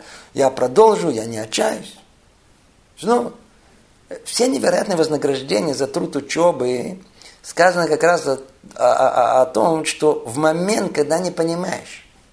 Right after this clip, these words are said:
и хочешь просто захлопнуть Гмару, это не делаешь. Снова продолжаешь, снова в атаку,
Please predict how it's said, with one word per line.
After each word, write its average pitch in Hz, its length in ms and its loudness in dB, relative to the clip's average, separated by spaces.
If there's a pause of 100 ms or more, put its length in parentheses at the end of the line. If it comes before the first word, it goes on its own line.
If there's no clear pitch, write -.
(380)
и - 80 0
хочешь 196 420 4
просто 190 320 0
захлопнуть 190 720 2
Гмару, 123 480 0 (1400)
это 135 220 -2
не 143 120 -2
делаешь. 98 520 -10 (1400)
Снова 113 460 -2
продолжаешь, - 800 -2 (100)
снова 156 540 0
в 175 60 0
атаку, - 560 -2